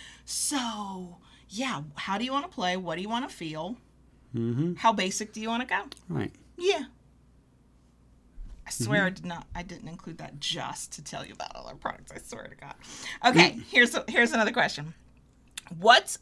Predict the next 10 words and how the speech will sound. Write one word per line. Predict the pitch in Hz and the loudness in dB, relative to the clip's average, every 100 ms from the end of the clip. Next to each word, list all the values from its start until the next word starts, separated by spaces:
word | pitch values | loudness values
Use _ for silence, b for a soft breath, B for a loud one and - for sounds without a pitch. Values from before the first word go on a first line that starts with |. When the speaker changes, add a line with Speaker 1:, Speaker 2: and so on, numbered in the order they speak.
| - | -4
Speaker 1:
something | - 240 233 208 | -2 -2 0 -2
B | 202 185 | -2 -4
D | 175 | -4
S | 175 - | -4 -2
M | 294 - | -2 -2
has | 381 | -6
brought | - 208 - | 2 2 2
to | - | -2
your | 294 | -2
life | 269 170 - | 4 4 2